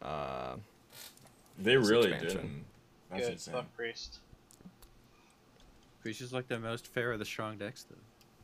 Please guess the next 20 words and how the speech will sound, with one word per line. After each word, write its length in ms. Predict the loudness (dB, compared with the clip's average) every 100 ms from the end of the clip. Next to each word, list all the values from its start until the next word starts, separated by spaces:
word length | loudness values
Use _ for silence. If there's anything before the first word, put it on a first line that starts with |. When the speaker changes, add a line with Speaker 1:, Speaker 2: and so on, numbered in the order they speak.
| -20 -20 -20 -20 -12 -12 -12 -20 -20 -20 -20 -20 -20 -20 -8
Speaker 2:
No. 380 | 2 6 8 8
Speaker 3:
I 20 |
don't 200 | 8 4
care. 280 | 2 2 2 0
Speaker 2:
No. 100 | -4 -2
Speaker 3:
I 40 | 0
don't 180 | -2 -2
care. 220 | -4 -6 -14 -20 -20 -4
Speaker 1:
You're 180 | 4 6
gonna 140 | 6
Speaker 3:
Yeah, 60 | 8
I 40 |
like 80 | 8
Speaker 1:
be, 120 | 8 6
Speaker 3:
format. 180 | 6
Speaker 1:
you're 100 | 4
gonna 120 | 4 6
be 100 | 6
missing 360 | 6 4 2
Priest. 480 | 2 0 0 -4 -8